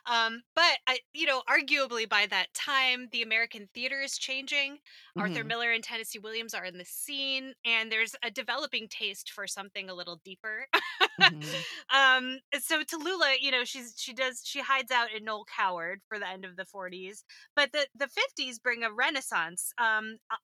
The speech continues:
Speaker 1: All About Eve is made, All About Me, as she calls it.
Speaker 2: <laughs> As she called it. <laughs>
Speaker 1: Yeah.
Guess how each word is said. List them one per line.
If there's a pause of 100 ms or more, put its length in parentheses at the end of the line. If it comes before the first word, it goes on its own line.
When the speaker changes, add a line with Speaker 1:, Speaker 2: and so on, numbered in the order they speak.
Speaker 1:
All
About
Eve
is
made,
All
About
Me,
as
she
calls
it.
Speaker 2:
<laughs>
As
she
called
it.
<laughs>
Speaker 1:
Yeah.